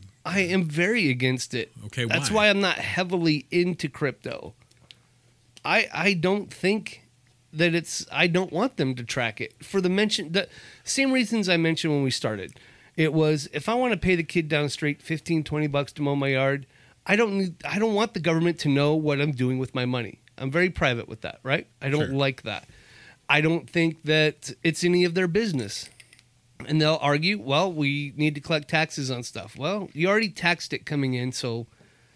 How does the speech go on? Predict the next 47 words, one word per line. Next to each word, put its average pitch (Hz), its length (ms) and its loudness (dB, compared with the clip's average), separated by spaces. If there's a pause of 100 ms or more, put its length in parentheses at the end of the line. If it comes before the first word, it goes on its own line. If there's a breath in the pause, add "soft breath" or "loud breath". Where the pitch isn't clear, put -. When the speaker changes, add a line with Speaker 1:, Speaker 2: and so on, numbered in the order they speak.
(180 soft breath)
Speaker 1:
F 131 180 -2
off. - 340 -10 (320)
I'm 135 200 -2
doing 151 220 2
what 143 100 2
I 135 40 2
want 123 200 -2
with 120 100 -12
it. 127 100 -6
Speaker 2:
Yeah, 135 120 0
Speaker 1:
If 117 80 2
I 196 80 2
take 208 160 0
it 214 80 0
Speaker 2:
so 196 60 -6
Speaker 1:
to 196 100 -4
the 165 100 0
store, 190 380 0
it 165 80 0
gets 135 240 -6
taxed. - 460 -8
Speaker 2:
Here's 175 320 0
the 92 320 -4 (220)
other 117 240 -2
thing 127 600 -6
why 90 480 -6
it 98 360 -12
kinda 95 240 -12
pisses 95 380 -8
me 92 100 -10
off. 98 240 -10
The 117 120 -8
government 117 300 -8
wants 110 180 -6
to - 60 -12
tax - 360 -8
cryptos. 117 540 -8
They 104 120 -6
tax - 360 -6
the 101 120 -8
dollars 92 440 -10
I 92 40 -12
use 87 280 -10
to 85 100 -14
get 76 220 -16
the 73 60 -20
crypto. 65 500 -20